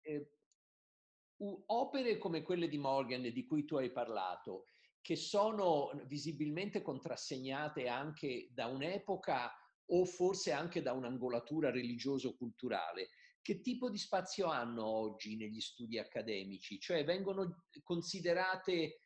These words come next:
eh, superate, vengono ri-, riconsiderate, reinquadrate anche e relativizzate, oppure restano ancora centrali?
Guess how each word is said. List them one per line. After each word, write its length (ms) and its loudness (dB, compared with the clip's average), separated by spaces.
eh, 240 -6
superate, 1000 4
vengono 760 2
ri-, 560 0
riconsiderate, 1300 2
reinquadrate 1200 2
anche 680 2
e 140 2
relativizzate, 1200 2
oppure 380 2
restano 500 0
ancora 380 -4
centrali? 800 -8